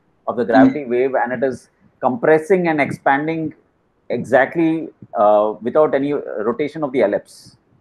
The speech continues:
Speaker 2: Mm-hmm.
Speaker 1: So if it comes with some rotation on that ellipse, in the second ellipse, one, for example, if the compression is,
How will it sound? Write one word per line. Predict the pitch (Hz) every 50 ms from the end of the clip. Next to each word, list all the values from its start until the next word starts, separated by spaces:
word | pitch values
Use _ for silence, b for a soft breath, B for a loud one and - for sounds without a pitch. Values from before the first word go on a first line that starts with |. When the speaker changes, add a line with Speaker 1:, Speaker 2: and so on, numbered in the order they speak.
| _ _ _ _ _ -
Speaker 2:
Mm-hmm. | 131 131 127 127 120 110 110 _ _ - - - 113 113
Speaker 1:
So | 117 139 139
if | 143 139 -
it | 170 131 -
comes | - 165 202 214 220 190
with | 208 175 180 180 -
some | - 180 190
rotation | 160 147 139 117 180 185 160 190 190
on | 180 170 156
that | 151 139 -
ellipse, | 120 139 165 170 - - -
in | 143 135
the | 131 139 123
second | - 143 131 - 170 151
ellipse, | 143 139 143 143 -
one, | 131 120 131 143 147 139
for | 131 143 131
example, | 117 110 120 123 127 120 135 123
if | 117
the | 120 123
compression | - - 127 117 - 156 151 - 143 156
is, | 143 131 113 -